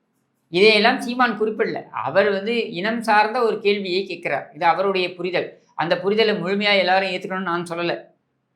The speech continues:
ஆனால் அதுக்கு பதில் சொல்ல மாட்டேன்னா என்ன அர்த்தம்? பதில் சொல்ல மாட்டேன், ஏன் பதில் சொல்ல மாட்டேன்? சொல்ல, சொல்லிட்டு போய் என்ன தப்பு இருக்கு? ஏங்க மொழியை வைத்து பிரிக்கிறீங்க மக்களை? பிரிக்காதீங்க. நானும் தமிழன் தாங்க, நான் என்னை அடையாளப்படுத்திக்கிறேங்க. என்னுடைய தாய்மொழி வந்து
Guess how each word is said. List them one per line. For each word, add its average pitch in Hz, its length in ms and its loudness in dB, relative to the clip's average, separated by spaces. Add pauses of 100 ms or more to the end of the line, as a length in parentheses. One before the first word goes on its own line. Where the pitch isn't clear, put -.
(180)
ஆனால் 170 840 4
அதுக்கு 143 320 -10
பதில் 170 320 2
சொல்ல 247 280 2
மாட்டேன்னா 240 760 4
என்ன 226 200 -6
அர்த்தம்? 196 340 -8
பதில் 208 180 -4
சொல்ல 214 160 -6
மாட்டேன், 196 260 -8
ஏன் 226 140 -2
பதில் 196 180 -4
சொல்ல 185 140 -12
மாட்டேன்? 165 240 -20 (220)
சொல்ல, 262 420 2
சொல்லிட்டு 233 280 -4
போய் 220 160 0
என்ன 214 140 -4
தப்பு 220 180 -4
இருக்கு? 202 460 -10 (1120)
ஏங்க 233 300 2
மொழியை 220 340 2
வைத்து 185 200 -2
பிரிக்கிறீங்க 185 440 -6
மக்களை? 160 320 -4 (140)
பிரிக்காதீங்க. 156 720 -2 (220)
நானும் 202 260 4
தமிழன் 190 400 -2
தாங்க, 131 280 -8 (120)
நான் 165 160 4
என்னை 165 180 2
அடையாளப்படுத்திக்கிறேங்க. 151 840 2 (360)
என்னுடைய 135 360 4
தாய்மொழி 208 360 4
வந்து 180 260 0